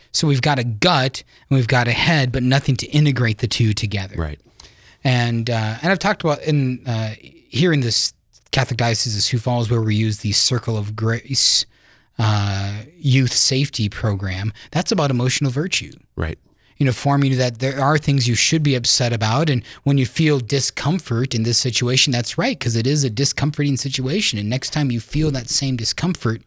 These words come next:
Speaker 1: you know, you should act on it.
Speaker 2: Yep.
Speaker 1: You know? Um, so there's, there, there's the need for that growth in that way, for an emotional virtue. It's not just if I've got a head full of knowledge,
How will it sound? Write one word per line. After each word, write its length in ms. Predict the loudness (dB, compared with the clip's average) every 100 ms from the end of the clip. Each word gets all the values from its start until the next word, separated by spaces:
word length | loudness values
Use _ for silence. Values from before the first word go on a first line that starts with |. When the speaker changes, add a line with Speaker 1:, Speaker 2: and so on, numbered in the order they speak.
| _ _ _ _ _ _ _ _ _
Speaker 1:
you 140 | 0
know, 60 | 2
you 140 | 2
should 200 | 0 -2 -2
act 400 | -2 -2 -4 -8
on 220 | -4 -4
it. 180 | -6 -10
Speaker 2:
Yep. 120 | -10 -10 _ _ _ -4
Speaker 1:
You 100 | -4
know? 960 | -4 -16 -20 -20 -20 _ _ _ _ 2
Um, 500 | 4 2 0 -4 -2
so 160 | 0
there's, 320 | 2 2 2 0
there, 160 | 2
there's 220 | 2 2
the 80 | 2
need 300 | 2 2 0
for 300 | -2 0 2
that 260 | 2 0 -2
growth 600 | 0 2 2 0 -6 -12 -4
in 60 | -2
that 160 | -2
way, 140 | -4 -6
for 280 | -2 0
an 80 | 2
emotional 440 | 0 0 -2 -2 -2
virtue. 360 | -2 -2 -2
It's 140 | -2 0
not 140 | 2
just 260 | 2 2 -2 -10 _
if 100 | -2
I've 120 | 0
got 160 | 2 0
a 40 | 2
head 200 | 0 -2
full 220 | -4 -2
of 60 |
knowledge, 680 | 0 2 0 -4 -8 -10 -10